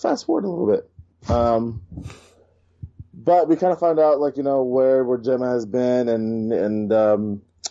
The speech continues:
and, you know, what she's, you know, what she encountered and, and how she survived and what she necessarily gone, like, what she's, what she's been through.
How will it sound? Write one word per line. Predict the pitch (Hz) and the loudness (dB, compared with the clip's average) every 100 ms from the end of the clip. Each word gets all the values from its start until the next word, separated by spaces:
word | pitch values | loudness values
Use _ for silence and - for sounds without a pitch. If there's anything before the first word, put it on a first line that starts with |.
| _ _ - | _ _ -4
and, | 113 | -2
you | |
know, | 110 101 | 0 2
what | 101 104 | 2 0
she's, | - 110 101 101 - _ | -4 -8 -8 -8 -14 _
you | 107 | -2
know, | 104 | 0
what | 95 101 | 2 0
she | 104 | 0
encountered | 104 98 104 101 104 101 104 | -6 -4 -2 0 0 2 2
and, | 101 98 | 0 -2
and | 98 | -4
how | 98 101 | -2 -2
she | 98 98 | -4 -8
survived | 98 92 98 101 101 | -4 0 2 4 2
and | 98 95 95 90 _ | 0 -2 -4 -6 _
what | 104 98 | -2 -2
she | - - | -6 -6
necessarily | 101 101 - 107 101 98 | -4 -4 -4 0 2 2
gone, | 95 95 95 90 - _ | 2 2 0 -4 -12 _
like, | - 92 | -6 -4
what | 95 | -4
she's, | - 95 87 _ - | -4 -6 -6 _ -6
what | 95 | -6
she's | 92 87 | -6 -6
been | 95 92 | -4 0
through. | 95 92 | 0 0